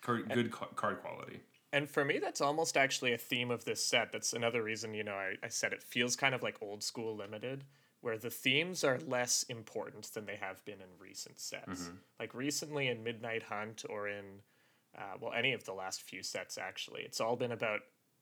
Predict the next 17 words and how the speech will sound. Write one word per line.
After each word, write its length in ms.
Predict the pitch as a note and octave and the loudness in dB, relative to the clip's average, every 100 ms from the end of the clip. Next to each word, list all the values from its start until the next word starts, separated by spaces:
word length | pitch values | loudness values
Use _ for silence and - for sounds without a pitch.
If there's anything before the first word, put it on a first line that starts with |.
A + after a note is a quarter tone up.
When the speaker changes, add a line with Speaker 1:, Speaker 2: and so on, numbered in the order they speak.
| - | -12
Speaker 2:
the 120 | - | -6
best 320 | - B2+ C3 - | 4 4 6 4
decks 280 | A#2 - | 2 2
are 80 | A#2+ | 0
the 100 | A2 | 0
ones 260 | G#2+ G#2+ A2 | -2 -4 -4
that 100 | G2+ | -6
are 100 | G#2 | -6
on 180 | G#2+ G2 G2+ | -6 -8 -12
theme 340 | G2 G2 A2+ _ _ _ - | -16 -14 -16 _ _ _ -12
and 180 | G2+ G2 _ _ _ A#2 | -10 -10 _ _ _ -2
execute 560 | G#2+ - - A2+ G#2 | 0 0 0 -4 -2
their, 160 | A2 G#2 | 0 0
like, 220 | G2 - | -2 -2
color 280 | - G#2+ G#2+ | 0 2 2
pairs 380 | - G2+ F#2+ - | 0 0 0 -4
theme 260 | - G#2 | -4 -6